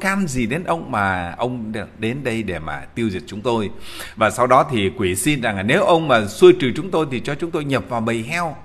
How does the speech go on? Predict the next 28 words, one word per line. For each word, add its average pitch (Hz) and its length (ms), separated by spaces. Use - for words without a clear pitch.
Thế 123 100
thì 117 160
là 87 360
Chúa 123 100
Giêsu 120 400
truyền 123 160
lệnh 113 300
cho 117 140
chúng 127 200
phải 101 120
nhập 98 240
vào 87 100
bầy 82 160
heo, 98 260
và 90 140
cả 82 280
một 104 200
cái 123 80
bầy 90 240
heo 104 160
lao 101 220
xuống 131 200
biển. 80 240
Dân 160 320
trong 180 240
thành 117 280
ra 160 280
gặp 120 120